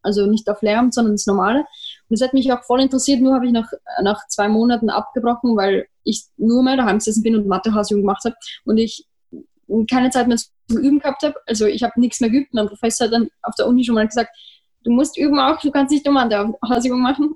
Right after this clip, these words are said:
Und ich habe auch zwei Pferde und die haben mich dann auch lange nicht gesehen.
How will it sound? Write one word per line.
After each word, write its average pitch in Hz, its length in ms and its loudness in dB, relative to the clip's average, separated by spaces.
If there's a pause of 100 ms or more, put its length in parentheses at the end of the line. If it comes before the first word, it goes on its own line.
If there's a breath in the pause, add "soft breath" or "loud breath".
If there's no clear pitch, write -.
Und 220 380 0
ich 240 100 0
habe 240 140 2
auch 233 100 -4
zwei 220 140 -2
Pferde 233 320 2
und 233 140 2
die 240 100 2
haben 214 440 0
mich 220 220 -2
dann 202 140 -2
auch 202 240 -2
lange 269 240 2
nicht 302 180 2
gesehen. 294 320 0